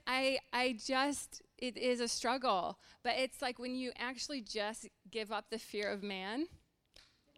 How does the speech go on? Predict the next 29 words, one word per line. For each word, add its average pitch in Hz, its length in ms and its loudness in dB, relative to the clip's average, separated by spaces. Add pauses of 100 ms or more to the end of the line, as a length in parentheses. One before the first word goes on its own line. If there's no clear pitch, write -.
(320)
you, 226 280 0
you 214 180 -6
stop 226 360 0
worrying 214 260 -2
about 220 180 2
what 196 140 -2
people 202 260 -2
think 190 220 -8
about 208 340 -2
you, 262 320 0 (360)
and 214 120 -4
you 220 60 -2
just 226 240 -4
go 180 180 0
for 233 280 -4
it. 285 200 0 (160)
God 254 180 -4
is 277 100 -2
so, - 360 -6
he's 269 180 -6
got 311 160 -2
an 269 220 -2
army 262 200 0
of - 120 -2
angels 240 360 0
behind 196 460 -4
you, 190 160 -4
you 185 180 -6
know? 202 300 -4